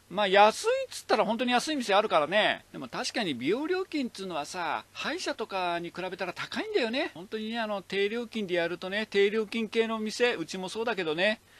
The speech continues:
そうすると本当に民度の低い人がさ、寄ってくるよね。で、その民度の低い人を本当に排除していかないとね、いいお客さんってのが残んないんだよね。安くてもいいお客さんって結構来るんだよね。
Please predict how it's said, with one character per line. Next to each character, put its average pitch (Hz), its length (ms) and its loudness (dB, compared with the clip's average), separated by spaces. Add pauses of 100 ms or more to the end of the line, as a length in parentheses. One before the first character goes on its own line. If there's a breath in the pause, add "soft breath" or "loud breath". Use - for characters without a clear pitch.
(180 loud breath)
そ - 40 -20
う - 0 -
す - 60 -14
る - 60 -16
と 147 100 -2
本 214 240 -4
当 330 100 -4
に 262 80 -2
民 302 300 -2
度 254 80 0
の 208 100 -2
低 285 320 -6
い 403 60 -4
人 269 160 -6
が 208 100 -2
さ、 220 260 0
寄 196 140 -2
っ - 20 -4
て - 160 -10
く 339 120 -4
る 381 60 2
よ 269 120 0
ね。 247 200 -2 (200 soft breath)
で、 202 60 -10
そ 214 100 -4
の 220 80 -4
民 262 280 -4
度 302 100 0
の 220 80 -2
低 - 280 -8
い 269 40 -6
人 220 420 2 (160)
を 202 160 4
本 285 240 -4
当 403 80 -6
に 370 60 0
排 349 260 2
除 302 100 0
し - 80 -2
て 240 60 -2
い 214 60 2
か 208 80 8
な 208 100 8
い 196 60 2
と 202 100 -2
ね、 277 220 2 (180 loud breath)
い 226 140 -4
い 440 40 4
お 294 120 2
客 220 180 0
さ 214 140 2
ん - 20 0
っ 175 40 -6
て 208 40 0
の 196 100 2
が 175 100 2
残 185 260 -4
ん 453 60 -6
な 427 80 -2
い 392 40 -2
ん 294 40 -2
だ 240 60 0
よ 220 60 0
ね。 262 200 2 (360 loud breath)
安 339 320 0
く - 80 -16
て 415 100 6
も 220 120 4
い 233 60 0
い - 20 -6 (120)
お 320 60 6
客 - 220 2
さ 214 80 2
ん - 20 0
っ 160 40 -2
て 170 60 -2
結 - 160 -4
構 220 120 2
来 330 200 -2
る 415 120 2
ん - 20 -2
だ 233 80 4
よ 165 100 4
ね。 240 200 -2